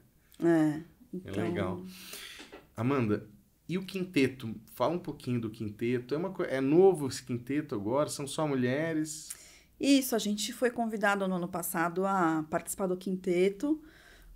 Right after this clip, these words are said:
Speaker 1: que o Quarteto osesp tirou um ano sabático, né?
Speaker 2: Aham.
Speaker 1: Então, eles quiseram não deixar essa parte da, esse, essa parte da música de câmara, assim, tão,
Speaker 2: Sem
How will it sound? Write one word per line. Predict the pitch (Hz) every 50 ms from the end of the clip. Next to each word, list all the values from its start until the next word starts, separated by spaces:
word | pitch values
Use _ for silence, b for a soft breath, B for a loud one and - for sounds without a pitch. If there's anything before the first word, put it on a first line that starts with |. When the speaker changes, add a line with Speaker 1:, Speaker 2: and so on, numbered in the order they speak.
| - - -
Speaker 1:
que | - 214
o | 202 196 196 190
Quarteto | - 208 190 190 240 220 220 - 226 226
osesp | 214 196 196 208 196 196 202 -
tirou | - - - 226 208 214
um | 208
ano | 208 208 208
sabático, | 208 214 202 190 185 180 185 233 277 - - - - - 208
né? | 190 190 202 220
Speaker 2:
Aham. | 220 214 196 107
Speaker 1:
Então, | - 190 180 185 185 185 185 185 185 185 180 165 165 165 - -
eles | - 175 170 180 180 -
quiseram | - 196 190 185 175 170 180 185 196 196 190
não | 185 185 185 202
deixar | 214 214 208 208 - 220 190 190 196 190
essa | 190 - - 185
parte | - - 185 190 185 185 - - 202 180
da, | 175 175 165 160 160 151 - - _ B B B B B B B B -
esse, | 170 180 - - 190 - - - - -
essa | 160 - - 180
parte | 180 - 175 170 - - 185
da | 185 170 160
música | 165 170 165 - - 170
de | 156 -
câmara, | - - 185 175 175 170 170 165 160
assim, | 156 160 - - 175 165 165 160 156
tão, | - 180 175 180
Speaker 2:
Sem | 180 175 175 165 156